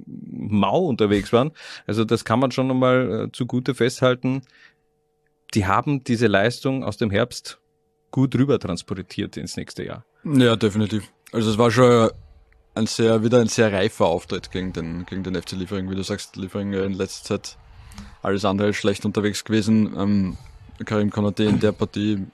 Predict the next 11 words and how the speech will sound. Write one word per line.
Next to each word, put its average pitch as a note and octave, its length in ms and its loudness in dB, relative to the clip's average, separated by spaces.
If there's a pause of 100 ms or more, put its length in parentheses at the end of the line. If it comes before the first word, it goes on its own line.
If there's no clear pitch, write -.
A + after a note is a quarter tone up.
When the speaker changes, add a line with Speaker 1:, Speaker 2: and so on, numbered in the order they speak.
(140)
Speaker 2:
abgemeldet G#2+ 600 2
eigentlich A2 420 0
und A2+ 420 -6
dann G2 240 0
verschießt G#2 380 -4
dann G#2 100 2
Elfer G2+ 280 0
auch F#2 80 0
noch A2 120 -2
dazu. A#2+ 320 -4 (880)
Aber A2 600 6